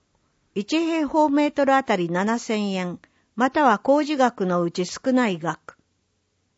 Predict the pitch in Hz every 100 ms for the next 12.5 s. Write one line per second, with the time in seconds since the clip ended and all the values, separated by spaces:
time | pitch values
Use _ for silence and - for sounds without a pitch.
0 | _ _ _ - 226 233 220 _ _ _
1 | _ _ _ _ _ - - - 277 233
2 | 226 208 - _ _ _ _ _ _ _
3 | 226 - 320 320 320 311 294 277 269 208
4 | 170 160 - _ _ 214 208 294 311 285
5 | 190 185 240 233 226 214 202 - - _
6 | _ _ _ _ - _ _ _ _ _
7 | - 208 - 220 185 180 _ _ - 269
8 | 285 320 262 196 185 196 220 294 294 294
9 | 277 - 262 214 180 170 170 - - 285
10 | 302 202 156 151 - - _ _ _ _
11 | _ _ _ _ _ _ - 233 - 302
12 | - 226 254 254